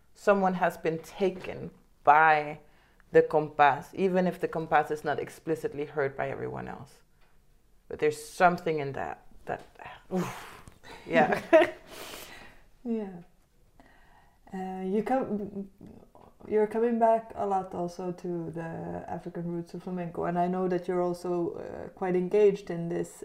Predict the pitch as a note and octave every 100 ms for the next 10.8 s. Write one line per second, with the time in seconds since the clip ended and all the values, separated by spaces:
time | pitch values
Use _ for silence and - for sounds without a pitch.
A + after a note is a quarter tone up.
0 | - - F#3 F3+ C4+ B3+ F#3+ F#3 F#3 F#3+
1 | - - - F#3+ F3 E3+ E3 E3 E3 _
2 | - - - _ - - F#3 F#3 F3 F#3+
3 | F#3 G3+ G3 G3+ G3 G3+ A3 G#3+ G#3+ G#3+
4 | G#3 - - - - - F#3 G3+ F#3+ F#3+
5 | F#3 G3+ F#3+ F#3 G#3 G3+ G#3+ G3+ F#3+ F#3
6 | F#3+ - G#3+ - C4 C#4 C4+ F#3+ F3 -
7 | F#3+ - - - F#3 F#3+ - F#3 F#3+ F#3
8 | F#3 F#3 G3 - F3+ - - F3 E3 E3
9 | D#3 D#3+ _ _ _ _ - F3+ E3+ F3
10 | F3+ F3+ F3 E3+ E3+ E3+ F3 E3+